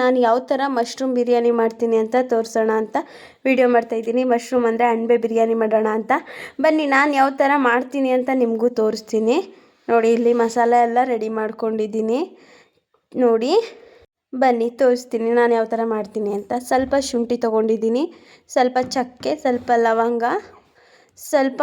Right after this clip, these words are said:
ಮೆಣಸಿನ್ಕಾಯಿ, ಖಾರಕ್ಕೆ ಎಷ್ಟು ಬೇಕೋ ಅಷ್ಟು ನೋಡ್ಕೊಂಡು ತೊಗೊಂಡಿದ್ದೀನಿ, ಸ್ವಲ್ಪ ಕಾಯಿ ತುರಿ, ಸ್ವಲ್ಪ ಬೆಳ್ಳುಳ್ಳಿ ಎಲ್ಲನೂ ಹಾಕ್ಕೊಂಡು ಮಿಕ್ಸಿ ಜಾರ್ಗೆ ರುಬ್ಕೋತಾ ಇದ್ದೀನಿ. ಇವಾಗ ಇವೆಲ್ಲನೂ ಚೆನ್ನಾಗಿ ರುಬ್ಕೋಬೇಕು.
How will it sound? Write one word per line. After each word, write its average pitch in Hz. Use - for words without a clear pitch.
ಮೆಣಸಿನ್ಕಾಯಿ, 247
ಖಾರಕ್ಕೆ 247
ಎಷ್ಟು -
ಬೇಕೋ 226
ಅಷ್ಟು 233
ನೋಡ್ಕೊಂಡು 220
ತೊಗೊಂಡಿದ್ದೀನಿ, 220
ಸ್ವಲ್ಪ 254
ಕಾಯಿ 226
ತುರಿ, 220
ಸ್ವಲ್ಪ 269
ಬೆಳ್ಳುಳ್ಳಿ 226
ಎಲ್ಲನೂ 247
ಹಾಕ್ಕೊಂಡು 233
ಮಿಕ್ಸಿ 226
ಜಾರ್ಗೆ 226
ರುಬ್ಕೋತಾ 226
ಇದ್ದೀನಿ. 220
ಇವಾಗ 214
ಇವೆಲ್ಲನೂ 247
ಚೆನ್ನಾಗಿ 247
ರುಬ್ಕೋಬೇಕು. 226